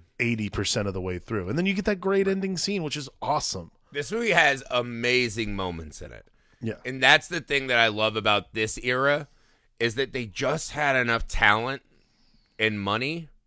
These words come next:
Speaker 1: Mm-hmm.
Speaker 2: that even these kind of really fucking rough and unexamined scripts still became these awesome movies that I love to watch.
Speaker 1: Yeah.
Speaker 2: And it is a small cinematic miracle.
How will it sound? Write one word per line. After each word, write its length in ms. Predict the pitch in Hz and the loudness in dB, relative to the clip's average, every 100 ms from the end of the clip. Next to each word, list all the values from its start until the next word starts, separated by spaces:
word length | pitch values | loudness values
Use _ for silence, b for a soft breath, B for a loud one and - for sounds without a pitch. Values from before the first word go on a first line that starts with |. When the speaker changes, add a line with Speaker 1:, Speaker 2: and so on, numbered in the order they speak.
| - | -14
Speaker 1:
Mm-hmm. 300 | 117 139 151 - - | -12 -12 -14 -18 -4
Speaker 2:
that 200 | 127 131 | -2 -2
even 360 | 131 156 190 160 | -2 -2 -4 -4
these 180 | 143 | -8
kind 340 | - 143 135 127 | -4 -2 0 0
of 320 | 120 95 104 | -4 -6 -14
really 420 | 147 175 160 135 | -12 -10 -8 -8
fucking 460 | 110 147 127 131 113 | -8 -4 -4 -6 -6
rough 380 | 101 120 117 120 | 0 2 2 -2
and 160 | 107 110 | -4 -2
unexamined 1700 | 113 117 113 107 - _ _ _ _ _ - 110 95 101 110 104 | 0 0 -2 -8 -12 _ _ _ _ _ -10 -10 -4 -2 -2 -4
scripts 600 | 92 - 104 131 - - - _ _ _ _ _ - - - | -10 -6 -4 -4 -8 -14 -16 _ _ _ _ _ -14 -14 -16
still 360 | - - 147 | -10 -4 -4
became 420 | 147 113 - 156 143 | -4 -4 0 0 0
these 200 | 98 87 | -6 -4
awesome 420 | 107 117 113 117 104 | 0 0 0 -4 -4
movies 280 | 107 95 | -4 -4
that 120 | 80 87 | -4 -4
I 80 | |
love 200 | 87 90 80 | -2 -4 -4
to 80 | |
watch. 440 | 80 76 67 - - - | -8 -8 -10 -20 -20 -18
Speaker 1:
Yeah. 160 | 92 - _ _ _ - - - - - _ _ | -18 -18 _ _ _ -20 -20 -20 -20 -20 _ _
Speaker 2:
And 100 | - | -12
it 80 | 120 | -4
is 160 | 165 147 | -2 -2
a 60 | |
small 320 | 147 - 160 156 | -2 4 6 6
cinematic 840 | - 147 135 123 113 107 101 - - _ | 4 2 4 6 6 6 2 -6 -20 _
miracle. 640 | 76 78 60 62 - - | -16 -12 -12 -14 -18 -20